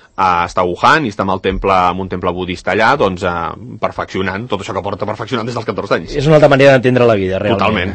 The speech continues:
Speaker 1: totalment.
Speaker 2: Mm. Eh, escolta, hi ha una altra cosa que ja els comentàvem abans, aquesta regió musulmana de la, de la Xina. És que hi ha molta cosa que no sabem de, d'aquest país asiàtic, moltíssima.
Speaker 1: Molta.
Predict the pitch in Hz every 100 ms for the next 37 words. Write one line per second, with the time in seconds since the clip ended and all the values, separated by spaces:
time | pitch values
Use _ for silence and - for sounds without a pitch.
0 | - 90 85 95 98 107 101 92 110 87
1 | 78 127 127 123 - 190 135 156 208 196
2 | 165 165 151 196 165 101 92 95 98 107
3 | 101 117 147 127 87 90 98 120 156 123
4 | 113 104 139 175 - 120 117 160 123 117
5 | 113 123 131 117 104 95 87 98 127 131
6 | 127 127 117 - 208 180 160 120 139 156
7 | 123 120 110 160 160 113 113 110 120 131
8 | 113 120 110 147 131 117 113 98 180 170
9 | 127 101 90 76